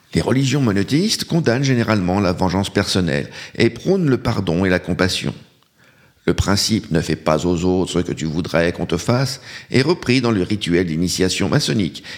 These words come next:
et même retourné positivement en « fais aux autres tout le bien que tu voudrais qu'on te fasse ».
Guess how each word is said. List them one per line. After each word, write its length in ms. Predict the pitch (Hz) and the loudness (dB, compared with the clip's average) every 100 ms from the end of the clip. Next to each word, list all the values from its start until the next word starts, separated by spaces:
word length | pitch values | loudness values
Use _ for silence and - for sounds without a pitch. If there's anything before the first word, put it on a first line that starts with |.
| - | 0
et 100 | 117 | 2
même 380 | 127 208 180 127 - | 2 0 2 0 0
retourné 640 | - 202 208 190 190 214 | 0 0 0 -2 0 -2
positivement 880 | 214 196 185 196 180 151 107 73 - - - - | 0 -2 -2 -4 -2 2 2 0 -6 -14 -20 -4
en « 300 | 98 98 127 - - | 0 2 0 -6 -16
fais 320 | - - 104 | -4 2 2
aux 180 | 92 80 | 2 0
autres 380 | 87 104 - - - - | 2 2 0 -10 -18 -6
tout 100 | 156 | 0
le 100 | 117 | 2
bien 280 | 67 73 82 | 2 0 0
que 100 | 80 | -2
tu 140 | - | -4
voudrais 260 | - - 73 | -4 0 0
qu'on 140 | 69 | -2
te 80 | - | -8
fasse ». 540 | - - - - - | -6 -6 -6 -10 -12